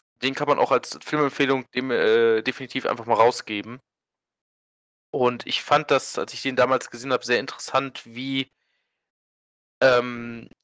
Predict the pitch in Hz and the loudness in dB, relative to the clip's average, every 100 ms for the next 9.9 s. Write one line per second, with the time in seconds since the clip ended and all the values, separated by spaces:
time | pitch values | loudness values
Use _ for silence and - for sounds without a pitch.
0 | _ 123 127 123 - 127 127 123 131 156 | _ _ -2 -2 -4 -8 -4 4 4 4
1 | 143 113 107 117 107 117 107 110 117 127 | 2 2 2 -6 -6 -6 0 0 2 4
2 | 127 127 117 123 - 123 - - - 180 | 4 2 0 -4 -6 -6 -6 -8 0 0
3 | - - 175 180 185 _ _ _ _ - | 2 -2 0 0 -2 _ _ _ _ -10
4 | - 139 143 131 131 - - 131 139 135 | -4 -2 0 4 2 2 -8 -6 -2 2
5 | 135 135 135 _ _ _ _ _ _ 120 | 4 2 0 _ _ _ _ _ _ 4
6 | 113 110 - 123 123 113 - 131 120 127 | 4 2 0 -4 -4 -12 -8 -6 2 2
7 | 151 - - - 147 139 135 139 - 131 | 2 -8 -10 -12 0 2 2 -2 -8 -8
8 | - 147 135 127 123 123 _ _ _ _ | -6 -8 -4 -4 -4 -10 _ _ _ _
9 | _ - - 135 139 147 156 151 | _ -8 0 4 6 4 0 -10